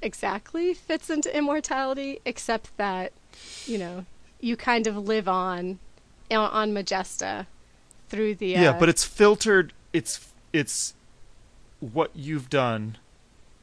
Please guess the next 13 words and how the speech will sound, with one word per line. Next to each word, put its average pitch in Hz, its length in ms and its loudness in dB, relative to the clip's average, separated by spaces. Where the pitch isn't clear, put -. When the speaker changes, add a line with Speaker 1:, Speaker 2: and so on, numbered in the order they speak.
Speaker 2:
filtered 147 460 0
through 139 280 -6
other 139 200 0
people's 131 420 -4
perceptions 120 800 -4
of 95 180 -6
what 107 200 -8
you've 104 360 -10
done 110 380 -10
and 135 180 0
Speaker 1:
Right. 120 40 2
Speaker 2:
what 131 140 4
you, 123 180 -4